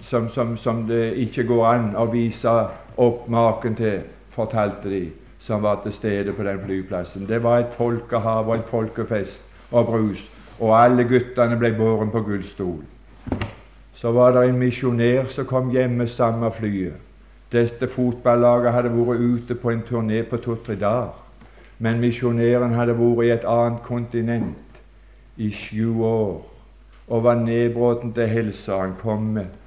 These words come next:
og hadde med seg en koffert. Det var ingen som hadde møtt fram på flyplassen for å ta imot misjonæren. Det var ingen virak. Det var ingen mottagelseskomité. Det var ingen takketaler. Det var ingen begeistring. Det var ingen gullstol.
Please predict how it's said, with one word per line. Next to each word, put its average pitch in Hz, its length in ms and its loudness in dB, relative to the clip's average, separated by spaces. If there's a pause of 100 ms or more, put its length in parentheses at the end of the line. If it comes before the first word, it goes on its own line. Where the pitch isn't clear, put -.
(200)
og 110 160 -2
hadde 110 200 2
med 113 220 0
seg 117 240 -6
en 120 140 -2
koffert. 120 760 -4 (480)
Det 117 220 2
var 127 180 8
ingen 127 400 2
som 123 240 0
hadde 123 160 2
møtt 123 240 0
fram 123 380 -2
på 127 100 -2
flyplassen 120 840 -4 (340)
for 117 160 -2
å 117 80 -4
ta 117 160 0
imot 113 320 -4
misjonæren. 104 640 -4
Det 98 160 -2
var 101 80 0
ingen 113 320 -2
virak. 113 480 -4 (480)
Det 104 180 -2
var 107 140 2
ingen 113 240 0
mottagelseskomité. 110 1300 -2 (380)
Det 98 120 -2
var 104 160 0
ingen 107 240 0
takketaler. 98 880 -6 (300)
Det 98 140 -4
var 98 120 0
ingen 98 320 -4
begeistring. 101 640 -4
Det 101 80 -4
var 113 80 2
ingen 135 260 -2
gullstol. 123 680 -2